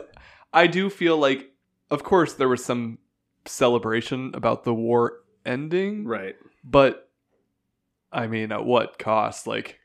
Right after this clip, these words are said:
Speaker 1: that's <laughs> not a great way for
Speaker 2: No.
Speaker 1: to end
Speaker 2: Well,
Speaker 1: a
Speaker 2: and you know
Speaker 1: war.
Speaker 2: what? I actually, this is gonna directly disagree with what he said, but I've read and seen in two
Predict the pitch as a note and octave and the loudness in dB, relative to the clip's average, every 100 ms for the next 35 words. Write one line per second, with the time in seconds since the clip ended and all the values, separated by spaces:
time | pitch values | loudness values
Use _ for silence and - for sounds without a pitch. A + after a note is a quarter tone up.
0 | _ _ _ _ _ _ _ B2+ B2 - | _ _ _ _ _ _ _ -2 -2 -4
1 | - D3+ C#3+ D3 B2 A#2 B2 A#2 B2 A#2+ | -12 -2 4 6 4 0 -2 0 0 0
2 | A2+ B2 A2+ - _ _ A#2 B2+ C3 A2 | -2 -6 -6 -10 _ _ -4 0 0 -2
3 | G#2+ - A#2+ C3+ F3 - - - G3+ F3 | -6 -4 0 4 4 6 6 8 6 6
4 | D3 C#3 C#3+ F3 - A#3 G3 D#3+ C3+ - | 4 4 2 2 0 0 2 2 -2 -10
5 | _ _ _ _ _ _ _ _ - B2 | _ _ _ _ _ _ _ _ -2 2
6 | D3 D#3 C#3+ D3 A#2+ A#2+ A#2+ A#2+ A2+ A2 | 4 4 6 6 8 8 8 6 4 4
7 | A2+ A#2 G#2+ G#2 F#2 G2+ B2 A2+ G#2 G2+ | 6 6 6 2 0 0 4 4 4 6
8 | A2+ A#2+ A2 G2+ - - _ _ _ _ | 8 8 4 -4 -16 -20 _ _ _ _
9 | _ _ _ _ C3 A#2+ G#2 C3 E3 F3+ | _ _ _ _ -8 0 4 6 6 4
10 | C3 A#2+ G#2+ - B2+ A#2 A2 G#2 G#2 - | 2 0 -2 -2 0 0 -2 -2 -4 -4
11 | - B2 B2+ A#2+ A2+ G#2 | 0 2 4 2 0 -6